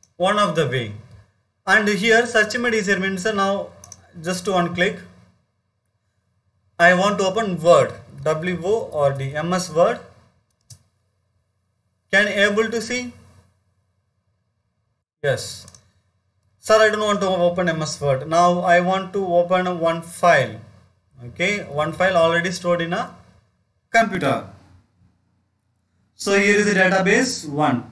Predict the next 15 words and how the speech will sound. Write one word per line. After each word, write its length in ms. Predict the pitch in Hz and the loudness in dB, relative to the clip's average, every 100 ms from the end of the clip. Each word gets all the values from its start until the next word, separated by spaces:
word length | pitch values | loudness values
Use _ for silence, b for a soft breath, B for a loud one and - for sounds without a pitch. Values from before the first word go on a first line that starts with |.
| - | -6
Can 180 | 175 180 | 0 2
you 100 | 196 | 2
able 180 | 190 190 | 0 -2
to 40 | |
see 200 | 220 226 | -4 -4
this 220 | 185 185 | -4 -4
database 500 | 151 160 165 170 175 | -2 -2 0 -2 -2
one 180 | 185 202 | -4 -4
I 160 | 156 147 | -4 -4
want 220 | 151 160 | -4 -4
to 60 | |
open? 320 | 139 123 113 120 | -6 -8 -10 -6
Now 340 | 139 175 220 - - _ _ _ _ _ _ _ _ _ _ _ | -2 -2 -4 -14 -20 _ _ _ _ _ _ _ _ _ _ _
just 360 | 147 202 - 202 | 0 0 0 0
type. 280 | 160 135 | 0 0